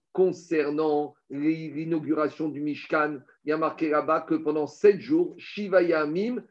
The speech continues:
Yemare et Yetrem. Concernant l'inauguration du Mishkan, il y a marqué Shivat Yamim,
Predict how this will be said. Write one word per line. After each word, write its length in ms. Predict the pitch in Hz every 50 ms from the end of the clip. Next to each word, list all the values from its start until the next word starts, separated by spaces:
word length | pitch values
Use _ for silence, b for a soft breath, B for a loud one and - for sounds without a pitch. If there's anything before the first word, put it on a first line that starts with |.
| b b b
Yemare 1000 | - 160 170 185 202 202 196 185 185 185 175 175 175 170 165 175 196 220 226 220 - -
et 200 | 160 180 175 - -
Yetrem. 520 | 156 160 156 160 - 147 135 110 95 85 - _ _ _ _
Concernant 440 | - 156 151 - 160 151 175 214 233
l'inauguration 640 | 226 220 208 202 180 190 185 175 156 - 185 175
du 80 | 151 143
Mishkan, 420 | 147 143 131 - - 139 143 175 185 - b b b b b -
il 80 | 127
y 40 | 156
a 40 | 156
marqué 720 | 156 156 147 - - - 214 214 185 185 190 185 170 - - _ -
Shivat 600 | - - - 214 233 226 202 208 208 196 - 196 -
Yamim, 500 | 170 156 156 156 160 175 202 247 240